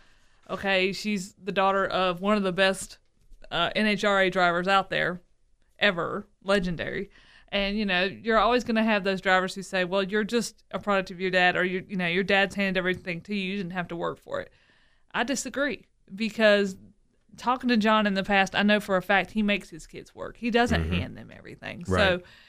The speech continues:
Speaker 1: you know, while you'll see other drivers come up in other sports, I mean, look at nascar. That's pretty much all you see anymore.
Speaker 2: Mm-hmm.
Speaker 1: It's all, you know, the daddy's kids and that kind of thing. And honestly, a lot of them do have the money handed to 'em. So,
Speaker 2: Yeah.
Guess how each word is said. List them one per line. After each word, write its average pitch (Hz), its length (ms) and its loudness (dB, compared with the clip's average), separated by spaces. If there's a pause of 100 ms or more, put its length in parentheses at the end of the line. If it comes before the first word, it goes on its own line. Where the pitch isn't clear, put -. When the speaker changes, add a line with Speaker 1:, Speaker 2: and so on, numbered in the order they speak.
(140)
Speaker 1:
you 220 100 -4
know, 190 240 2
while 196 420 4
you'll 220 240 2
see 254 340 0
other 233 200 2
drivers 220 540 0
come 220 180 -2
up 214 120 -2
in 214 100 0
other 277 160 0
sports, 151 380 -10
I 180 40 -12
mean, 170 180 -6
look 196 160 -6
at 185 60 -4
nascar. 226 520 -2 (460)
That's 220 200 -2
pretty 220 200 0
much 240 180 2
all 294 120 4
you 233 160 -2
see 165 240 -6
anymore. 95 440 -14
Speaker 2:
Mm-hmm. 98 260 4
Speaker 1:
It's 107 180 2
all, 175 320 2
you 180 80 -2
know, 170 120 -2
the 170 80 -10
daddy's 170 380 -4
kids 180 400 -4
and 180 80 -8
that 175 140 -2
kind 185 160 -10
of 175 80 -14
thing. 175 340 -6
And 170 140 -8 (420)
honestly, 240 400 0
a 220 80 4
lot 214 180 6
of 254 60 0
them 254 240 4
do 269 220 4
have 180 180 2
the 160 60 -10
money 135 240 -8
handed 113 260 -8
to 131 160 -4
'em. - 120 -10
So, 208 220 4
Speaker 2:
Yeah. - 140 6